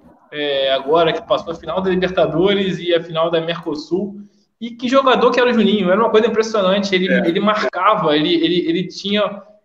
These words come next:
Speaker 1: ele era um cara completo, moderno, ele marcava como volante, ele cobria o lateral, ele subia, arrancada, arrancava pelo lado direito, é um cara concentrado no jogo, que tinha um carinho, né, uma, uma coisa de, de, de, de vascaíno em campo, de animar, de empolgar a torcida, de vestir a camisa.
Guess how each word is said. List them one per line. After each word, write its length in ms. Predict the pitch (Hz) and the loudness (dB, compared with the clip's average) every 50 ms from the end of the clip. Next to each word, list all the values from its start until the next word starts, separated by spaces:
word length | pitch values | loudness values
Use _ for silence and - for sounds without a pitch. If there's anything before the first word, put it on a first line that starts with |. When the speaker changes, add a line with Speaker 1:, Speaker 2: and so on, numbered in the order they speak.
| _ - | _ -2
Speaker 1:
ele 80 | 151 | 0
era 120 | 190 214 226 | 2 2 2
um 80 | 220 | 2
cara 220 | 220 220 220 240 240 | 2 2 2 2 2
completo, 600 | 226 240 254 254 240 - 180 196 202 202 - 190 | 2 0 -2 -2 0 2 2 4 4 4 2 0
moderno, 640 | 190 196 185 156 143 160 185 196 180 170 165 160 | 0 2 0 0 2 2 2 2 0 -2 -4 -4
ele 100 | 151 165 165 | -6 -6 -4
marcava 920 | 180 190 180 185 - - 180 180 196 202 185 196 196 185 175 - - - - _ _ _ _ | -2 -2 -2 -4 -4 -4 0 2 2 2 2 0 0 -2 -2 -4 -8 -14 -18 _ _ _ _
como 240 | - 185 190 190 185 | -6 -4 -2 -2 2
volante, 600 | 185 190 180 151 151 156 185 202 202 202 202 185 | 4 4 4 6 6 4 4 2 2 0 0 0
ele 140 | 190 190 | 0 0
cobria 320 | 190 196 175 147 180 208 208 | -2 -4 -4 -4 -2 -2 2
o 40 | 214 | 2
lateral, 520 | 214 208 208 - 185 156 160 175 185 190 | 2 2 2 0 0 0 2 2 2 2
ele 100 | 190 190 | 0 0
subia, 540 | 185 - - 190 - - 180 202 220 208 196 | -4 -4 -6 -8 -8 -6 -4 -2 0 2 2
arrancada, 560 | 185 185 190 180 175 175 175 180 190 190 185 165 | 2 0 0 -2 -2 -2 -2 0 0 0 0 -2
arrancava 500 | - 151 165 180 170 165 170 175 180 175 | -2 -4 -4 -4 -4 -2 -2 0 0 -2
pelo 180 | - 185 175 | -2 -4 -2
lado 240 | 165 170 170 170 170 | 0 0 0 -2 -4
direito, 400 | 160 165 151 156 170 180 175 175 | -6 -6 -4 -4 -4 -6 -6 -8
é 20 | 175 | -10
um 60 | 170 | -6
cara 200 | 175 180 185 185 | -4 -4 -4 -4
concentrado 920 | - - 202 220 220 - - 233 196 185 180 165 165 170 202 151 156 151 151 | -6 -8 -8 -8 -8 -6 -6 -6 -6 -4 -2 0 0 0 0 0 -2 -6 -8
no 140 | 160 170 | -8 -8
jogo, 480 | 165 - 151 170 196 202 196 - - - _ _ _ _ - | -6 -4 -2 -2 -2 -2 -4 -6 -10 -14 _ _ _ _ -20
que 80 | - | -16
tinha 240 | - - - 208 214 | -14 -8 -4 -2 0
um 140 | 220 220 220 | 0 0 2
carinho, 480 | 220 214 190 175 185 202 220 208 196 185 | 2 2 2 4 2 2 2 2 2 2
né, 120 | 180 175 | 2 0
uma, 560 | 175 170 175 170 170 165 160 151 143 131 - - - - _ _ _ _ | 0 0 0 0 2 2 2 2 0 -2 -6 -12 -18 -20 _ _ _ _
uma 240 | 160 165 165 165 - | -2 0 0 2 2
coisa 240 | 190 196 190 196 190 | 4 4 4 4 2
de, 160 | 190 190 185 | 0 -2 -2
de, 100 | 170 170 | -2 -4
de, 320 | 151 - - - - - _ | -6 -8 -12 -18 -20 -20 _
de 100 | - 151 | -4 -2
vascaíno 600 | 156 180 185 - - - 196 170 175 185 202 202 | 0 0 0 -2 -2 -2 0 0 2 4 4 4
em 140 | 190 170 170 - | 4 2 2 0
campo, 340 | - 156 190 196 185 170 165 | 0 2 2 2 2 0 0
de 100 | 160 170 | 0 0
animar, 480 | 170 175 175 165 151 165 180 180 - - | 0 0 -2 -2 -2 -2 -2 -2 -4 -8
de 100 | 165 170 | -8 -8
empolgar 500 | 165 170 170 170 165 151 151 160 175 175 | -6 -6 -4 -4 -4 -4 -2 -2 -2 -2
a 20 | - | -4
torcida, 520 | 175 151 - - - 175 190 190 165 165 | -6 -10 -10 -12 -10 -8 -6 -6 -4 -6
de 100 | 160 160 | -6 -8
vestir 340 | 156 165 160 - - - 180 | -8 -10 -10 -10 -6 -6 -6
a 60 | 180 | -4
camisa. 640 | - 165 143 147 151 175 185 180 185 175 165 170 | -4 -4 -6 -4 -4 -2 -2 0 0 -2 -4 -6